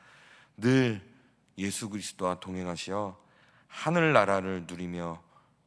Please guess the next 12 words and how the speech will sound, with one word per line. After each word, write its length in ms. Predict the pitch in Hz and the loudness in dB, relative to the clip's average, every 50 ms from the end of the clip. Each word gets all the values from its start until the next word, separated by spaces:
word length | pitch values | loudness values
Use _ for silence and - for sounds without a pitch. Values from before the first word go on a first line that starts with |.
| _ | _
살아가시는 720 | - - - - - 113 104 87 82 - - 80 82 80 76 _ _ _ _ _ _ _ _ _ _ _ - | -20 -14 -12 -10 -8 -8 -8 -8 -10 -10 -12 -12 -14 -16 -18 _ _ _ _ _ _ _ _ _ _ _ -16
저와 200 | - 78 78 80 | -12 -12 -10 -10
성도님들이 680 | 82 98 92 87 92 90 90 87 85 80 82 80 80 | -10 -10 -10 -10 -8 -8 -8 -10 -10 -10 -12 -12 -12
되시기를 680 | - 82 80 - - 82 85 82 78 85 110 151 180 180 - - - - _ - - - | -12 -12 -14 -12 -12 -12 -12 -10 -8 -6 -4 -4 -4 -6 -8 -20 -20 -20 _ -20 -18 -18
예수님의 440 | - - - 85 80 80 80 80 76 | -18 -18 -16 -14 -14 -12 -12 -12 -12
이름으로 580 | 78 76 80 78 76 76 78 87 95 107 117 120 - - _ _ _ | -12 -12 -12 -12 -12 -10 -8 -8 -8 -8 -10 -12 -16 -20 _ _ _
축원드립니다. 1300 | - - - - - 101 95 95 92 95 92 92 92 - - 85 82 76 76 78 80 - 76 - - - _ _ - - - - - - - _ | -18 -18 -16 -12 -8 -8 -6 -6 -8 -10 -12 -14 -18 -18 -18 -16 -16 -16 -16 -16 -16 -16 -16 -16 -16 -18 _ _ -20 -20 -18 -18 -18 -18 -20 _
오늘 140 | - - 80 | -16 -14 -10
말씀을 400 | 78 80 80 - - 87 90 85 | -10 -10 -10 -10 -10 -10 -10 -10
기억하시며 560 | 82 - 90 87 - 90 85 - 90 85 82 | -10 -10 -12 -12 -10 -12 -12 -12 -12 -12 -12
같이 260 | 80 - - - - - | -14 -14 -14 -14 -14 -16
기도하겠습니다. 680 | - - 80 80 78 85 - - - - - - - | -14 -12 -12 -12 -12 -12 -16 -16 -16 -18 -18 -20 -20